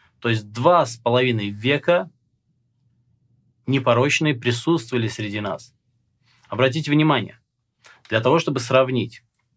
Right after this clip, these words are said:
Его светлость, посланник Аллаха, саллаллаху алейхи ва алейхи вассалям, вёл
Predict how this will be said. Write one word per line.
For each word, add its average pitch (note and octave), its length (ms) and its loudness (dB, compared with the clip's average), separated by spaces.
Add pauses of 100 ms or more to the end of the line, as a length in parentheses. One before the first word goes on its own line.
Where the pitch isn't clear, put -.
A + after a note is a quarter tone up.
(480)
Его C3 160 2
светлость, E3 400 2
посланник E3 440 2
Аллаха, A#2 320 2
саллаллаху G#2+ 560 -2
алейхи G#2 300 -8
ва G#2 120 -6
алейхи G2+ 220 -8
вассалям, F3+ 460 -2 (840)
вёл F3 520 2